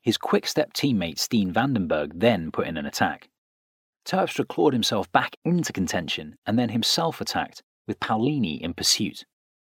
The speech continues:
Thomas was then forced to lead the chase, with Vandenberg sandbagging his back wheel. It was a frustrating finale for Thomas,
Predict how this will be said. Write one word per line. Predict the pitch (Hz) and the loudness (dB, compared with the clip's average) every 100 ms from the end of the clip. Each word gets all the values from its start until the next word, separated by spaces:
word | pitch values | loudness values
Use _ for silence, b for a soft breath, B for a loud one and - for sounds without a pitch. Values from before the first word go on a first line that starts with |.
| _ - | _ -4
Thomas | 185 160 - | 0 0 0
was | 101 87 | -2 0
then | 156 165 | 0 0
forced | - 98 90 - | 0 0 0 -2
to | 95 | 0
lead | 120 175 | 2 2
the | 85 | -2
chase, | - 76 - - - | 0 0 0 -4 -4
with | 95 87 | -4 0
Vandenberg | 123 147 107 90 80 80 - | 2 2 2 2 0 0 0
sandbagging | - 143 123 80 76 71 73 | 0 0 0 0 -2 -6 -4
his | 85 | -2
back | - 69 - | 0 -2 0
wheel. | 87 71 57 _ _ _ _ _ _ | 0 -2 -4 _ _ _ _ _ _
It | 170 | 0
was | 160 | 2
a | 156 | 0
frustrating | - 170 - 156 131 110 | 0 -2 0 0 0 0
finale | - 101 98 80 76 | -2 0 0 0 -4
for | - | -6
Thomas, | - 82 73 - | -2 -2 -2 -6